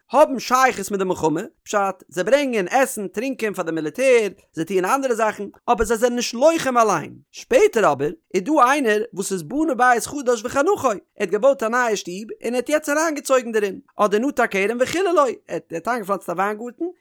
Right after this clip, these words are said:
האט זיך אויך מחלל געווען, ער האט יעצט אונגעמעסן פיות פון דעם. אדער איינער, וואס נישט נאר, ער האט מקדש געווען, א פרוי, ארז אישו, נאר וויל ער קאכן, האט חתונה געהאט מיט איר. איז ביי זיי,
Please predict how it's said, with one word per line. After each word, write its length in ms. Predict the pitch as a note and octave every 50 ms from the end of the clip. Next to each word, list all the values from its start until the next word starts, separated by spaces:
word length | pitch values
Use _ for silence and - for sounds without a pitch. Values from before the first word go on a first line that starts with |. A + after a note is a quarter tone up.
| _ -
האט 140 | - C4+ -
זיך 100 | D4+ F4
אויך 140 | G4+ G#4
מחלל 260 | F#4+ - C#4+ C#4 C4 B3
געווען, 180 | A3+ A3 G#3
ער 60 | G#3 G3+ G#3
האט 160 | G3+ G3 -
יעצט 180 | C4 B3+ -
אונגעמעסן 460 | C4 C4+ C4 C4 B3+ B3+ C4+ C4 C4+ B3+
פיות 340 | - C#4 D4 C#4 C4+ B3+ -
פון 100 | - A#3
דעם. 200 | A3 G#3 G3 - - _ _
אדער 260 | - G3+ G3+ F#3 G#3 G#3+
איינער, 260 | A#3+ C4+ C4+ B3+ A#3
וואס 140 | G#3 G3+ -
נישט 220 | D4 D#4 - -
נאר, 80 | B3+ B3
ער 340 | A#3 A3 G#3 F#3+ F3+ E3+ D#3+
האט 180 | - F3+ F3 -
מקדש 360 | F3+ - F#3 F3+ F3+ D#3 D#3
געווען, 200 | D#3+ F3+ F3+ E3+
א 60 | E3+
פרוי, 220 | E3 - G3+ A3+ A#3 - -
ארז 320 | G#3+ A3+ G#3+ G#3+ - -
אישו, 260 | F3+ E3+ - A3+ B3+ - _ _ _ -
נאר 120 | B3 C4
וויל 140 | C4+ D4+ E4
ער 40 | D#4+
קאכן, 340 | - F4+ F#4+ G#4 - C#4
האט 160 | C#4+ C4 - -
חתונה 400 | - D4 D#4+ D4 - - C4 B3+
געהאט 160 | A#3+ A#3+ -
מיט 160 | A3 G3 -
איר. 140 | G#3 F#3 - - _ -
איז 120 | D#3+ E3
ביי 200 | D3+ D3+ F3 E3+
זיי, 640 | D3 C#3 E3+ A3+ C4+ E4+ F4+ E4 C#4 A#3+ A3+ A3+ A#3